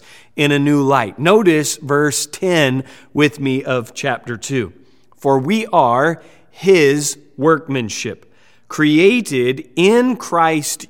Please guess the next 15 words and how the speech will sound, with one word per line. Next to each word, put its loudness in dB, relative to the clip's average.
Jesus -6
unto -2
good -2
works, -4
which 0
God 2
hath -6
before 2
ordained -2
that 2
we -4
should -2
walk 2
in -2
them." -6